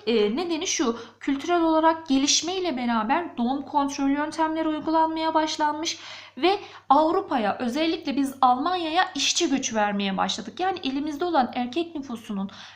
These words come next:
bir kısmını biz, e, yurt dışına işçi olarak göndermeye başladık. Bu da bizim gene bin dokuz yüz altmış ve bin dokuz yüz yetmiş yıllarında nüfusumuzun artışının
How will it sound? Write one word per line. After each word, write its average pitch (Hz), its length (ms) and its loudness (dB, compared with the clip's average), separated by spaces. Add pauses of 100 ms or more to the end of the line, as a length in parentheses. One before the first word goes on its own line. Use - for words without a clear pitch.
bir 349 320 2
kısmını 220 500 -4
biz, 339 240 0 (320)
e, 226 80 -4 (400)
yurt 359 260 2
dışına 277 520 0 (240)
işçi - 300 0
olarak 311 420 2
göndermeye 226 600 2
başladık. 190 460 -6
Bu 381 100 2
da 370 120 2
bizim 320 260 0
gene 294 240 -2
bin 294 160 -4
dokuz 302 220 -2
yüz 294 80 -4
altmış 277 300 -2
ve 233 100 -2
bin 269 140 -2
dokuz 277 260 -4
yüz 269 160 -2
yetmiş 269 380 -2
yıllarında 208 400 -2
nüfusumuzun 277 880 -6
artışının 269 600 -4